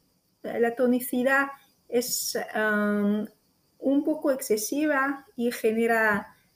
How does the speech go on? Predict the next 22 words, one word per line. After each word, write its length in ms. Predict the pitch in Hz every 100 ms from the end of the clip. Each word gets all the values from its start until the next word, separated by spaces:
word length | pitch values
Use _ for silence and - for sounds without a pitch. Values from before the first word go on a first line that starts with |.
| _
cansancio 720 | 226 220 208 220 208 - 190 185 _ _ _ _ -
y 260 | 214 208
también, 540 | 202 202 208 233 226 214
um, 1000 | 202 190 185 180 185 180 180 180 - - -
dolores 600 | 202 214 233 226 220 214
en 160 | 190
la, 320 | 190 180 170 -
en 160 | 202
la, 560 | 202 185 175 165 165 160
en 140 | 202 196
los 220 | 202 -
lumbares. 600 | 185 180 196 170 - _ _ _ _ -
Así 240 | 220 254
que 140 | 294
a 80 | 302
ver 180 | 302 302
si 160 | 302 277
puedes 340 | 277 269 269
relajar 680 | 220 226 226 214 - 214 -
tu, 400 | - 208 202 196
tu 120 | -
abdomen. 360 | 208 180 180 180